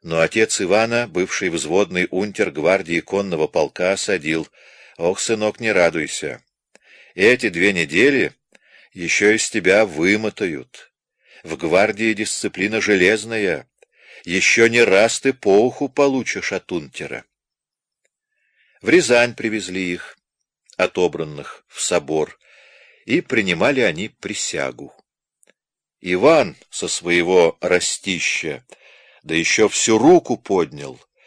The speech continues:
и два пальца из нее выставил, всей душой обещая и клянясь. А Митька Пятилазов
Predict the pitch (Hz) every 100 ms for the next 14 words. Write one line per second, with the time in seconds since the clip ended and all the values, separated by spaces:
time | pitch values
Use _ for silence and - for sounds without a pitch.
0 | - - - 87 82 90 - 143 185 170
1 | - 135 120 110 107 101 87 87 - -
2 | 73 69 64 _ _ - - - - 120
3 | 120 101 110 - 113 123 104 87 87 -
4 | - 107 92 85 90 - 87 87 82 69
5 | - - - _ _ _ _ _ 175 85
6 | 101 180 - - 98 - 92 - 98 87
7 | 78 67 67 -